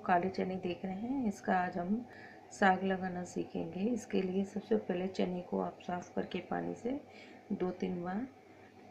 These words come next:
इसको रात में भिगो दें। दोस्तों देखिए, मैंने ये दो तीन बार साफ़ करने के बाद पानी को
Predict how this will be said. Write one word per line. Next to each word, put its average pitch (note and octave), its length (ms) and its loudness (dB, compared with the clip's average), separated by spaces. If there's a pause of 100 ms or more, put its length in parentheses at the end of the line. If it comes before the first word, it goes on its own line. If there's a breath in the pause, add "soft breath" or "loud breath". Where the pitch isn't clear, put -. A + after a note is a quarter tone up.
(540)
इसको - 300 0
रात E3+ 360 2
में B3+ 260 4
भिगो D#3+ 260 0
दें। D#3+ 200 -6
दोस्तों E3 320 -8
देखिए, F3 340 -2
मैंने F3+ 280 -4
ये F3+ 220 -4
दो F3+ 120 -6
तीन F3 220 -4
बार E3+ 120 -6
साफ़ E3+ 320 -8
करने E3+ 220 -4
के - 120 -8
बाद G3+ 240 -4 (680 loud breath)
पानी E3+ 280 0
को A#3 200 0